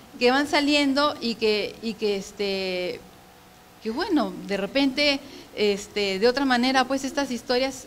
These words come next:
un poco que se pierden, ¿no? Ahora, este,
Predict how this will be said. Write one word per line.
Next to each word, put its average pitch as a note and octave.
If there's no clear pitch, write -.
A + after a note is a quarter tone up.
un G#3+
poco B3+
que A#3
se F#3+
pierden, E3
¿no? A3+
Ahora, B3
este, G#3